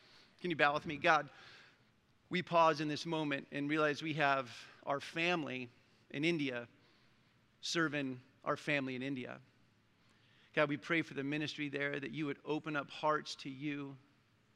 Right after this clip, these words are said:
and that the barriers would be broken down of culture, and the things that get in the way, and, and even the,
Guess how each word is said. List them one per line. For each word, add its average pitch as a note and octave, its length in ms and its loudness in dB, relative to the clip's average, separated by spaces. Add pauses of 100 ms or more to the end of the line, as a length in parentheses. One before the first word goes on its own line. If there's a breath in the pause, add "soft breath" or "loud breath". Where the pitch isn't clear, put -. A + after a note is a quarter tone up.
(580)
and E3 80 2
that D#3 120 -2
the E3 80 0
barriers E3 560 4
would E3 100 0
be D3+ 100 -4
broken D3+ 400 0
down D#3 240 0
of C3+ 160 -6
culture, D3 600 -6 (920 soft breath)
and F3 120 4
the E3 80 4
things F#3 340 4
that D#3+ 160 0
get G3 100 2
in E3+ 80 -4
the E3+ 80 -2
way, F3 340 4
and, D#3 160 0
and D#3+ 300 -2
even E3+ 200 0
the, D3+ 140 -2